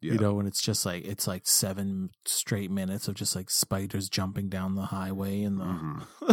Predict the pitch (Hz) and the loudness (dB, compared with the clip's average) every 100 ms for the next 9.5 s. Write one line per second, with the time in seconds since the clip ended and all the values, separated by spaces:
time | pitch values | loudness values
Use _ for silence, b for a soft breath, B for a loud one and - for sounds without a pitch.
0 | - - - 185 147 160 160 160 170 170 | 4 -2 -8 -6 -2 2 2 0 -6 -12
1 | 170 185 254 330 311 - 190 190 185 160 | 4 10 10 10 6 6 4 6 6 6
2 | 123 110 139 113 - 110 110 117 90 107 | 6 6 4 4 6 6 8 6 6 2
3 | 101 101 95 - 107 98 87 92 87 92 | 4 2 0 0 0 0 -2 -2 -2 -2
4 | 85 85 87 95 107 - 113 135 151 147 | -2 -2 -2 0 -2 2 6 10 10 10
5 | 139 123 123 117 113 110 98 101 - 104 | 6 6 8 8 8 4 4 2 2 2
6 | 95 90 90 90 - 107 92 90 87 82 | 2 2 -2 -6 -2 0 0 0 0 -2
7 | 85 87 98 87 82 78 78 - b b | -4 -4 -2 0 0 -2 -4 -8 b b
8 | - 127 123 120 120 - 110 120 117 117 | 2 2 4 2 2 0 2 4 4 4
9 | 104 104 104 104 107 | 4 4 4 2 -2